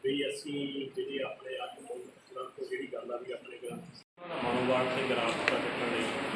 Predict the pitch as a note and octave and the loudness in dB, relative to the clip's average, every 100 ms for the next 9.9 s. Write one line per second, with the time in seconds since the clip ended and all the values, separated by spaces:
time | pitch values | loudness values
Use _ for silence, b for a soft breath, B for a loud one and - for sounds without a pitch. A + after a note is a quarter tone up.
0 | - - - D3 C#3 C#3 C3+ C#3 C#3 F#3+ | 0 0 0 2 2 2 0 0 4 6
1 | G#3 - D#3 C#3 B2+ B2+ B2+ D3 C3 B2 | 6 4 2 2 4 4 4 2 4 4
2 | A#2 B2 B2+ B2+ B2+ B2+ B2 C3+ B2 - | 4 4 4 4 2 2 2 4 4 4
3 | - - A#2+ - - A2 A2 A2 A2 - | 0 2 2 2 0 0 2 0 0 0
4 | - D3+ F#3 F3+ - E3+ E3+ E3+ D3+ D3 | 0 0 0 0 4 4 4 6 6 6
5 | D3+ D3 D3 C#3+ C#3+ C#3+ D#3+ D#3+ C#3+ E3+ | 8 10 10 8 6 4 4 4 4 4
6 | E3 C3 A#2+ C3 B2+ A#2+ B2 B2+ D3+ C3 | 4 6 4 6 4 4 4 2 2 2
7 | - C3 - D3 C#3+ - - - - D3 | 2 2 2 2 2 2 2 2 2 4
8 | C#3+ C#3+ D3 D3 C#3+ D#3 E3+ D3 D3 C#3+ | 4 4 4 4 4 4 4 2 2 4
9 | C#3+ C3 C3 B2+ - A2+ B2+ B2 | 4 6 4 4 4 6 6 6